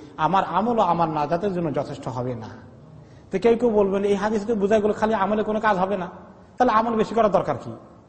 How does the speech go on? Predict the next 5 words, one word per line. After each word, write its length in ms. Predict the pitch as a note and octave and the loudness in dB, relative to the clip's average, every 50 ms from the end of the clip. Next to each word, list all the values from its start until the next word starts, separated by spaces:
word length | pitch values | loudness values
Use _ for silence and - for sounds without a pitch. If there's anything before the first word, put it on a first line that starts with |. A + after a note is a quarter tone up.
| - - - - - - - - - - - - - - - | -20 -20 -20 -20 -20 -20 -20 -20 -20 -20 -20 -20 -20 -20 -8
এটা 260 | - F#3 F3+ F3+ G#3+ | -2 -2 2 2 4
নাকি 200 | G#3 G#3 F3+ G3 | 2 2 0 0
কনক্লুশন 460 | F#3+ - F#3+ F3 F3 F#3 E3 - E3 D3+ | 0 0 0 0 0 -2 -2 -2 -2 -2
হবে?" 340 | C#3+ D3 C#3 C3 B2+ C3 C#3 - - - - - - - - - - - | -2 -2 -2 -4 -6 -6 -10 -14 -16 -20 -20 -20 -20 -20 -20 -20 -12 -6
না, 340 | D#3+ F#3 F#3+ E3+ G3+ F#3+ | -4 -2 -2 0 0 -2